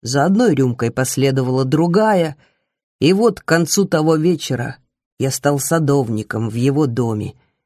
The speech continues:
и с тех пор работаю на сэра Питера». «Вы так легко его простили?»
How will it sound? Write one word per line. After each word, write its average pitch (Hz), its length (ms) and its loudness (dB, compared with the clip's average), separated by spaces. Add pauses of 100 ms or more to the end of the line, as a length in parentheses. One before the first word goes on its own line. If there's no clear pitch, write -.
(160)
и 135 100 0
с - 80 -2
тех 190 260 0
пор 233 340 -2 (360)
работаю 135 600 0
на 110 140 -2
сэра 135 300 -2
Питера». - 480 -12 (1120)
«Вы 180 160 2
так 247 300 0
легко 254 360 2
его 247 240 2
простили?» 240 840 2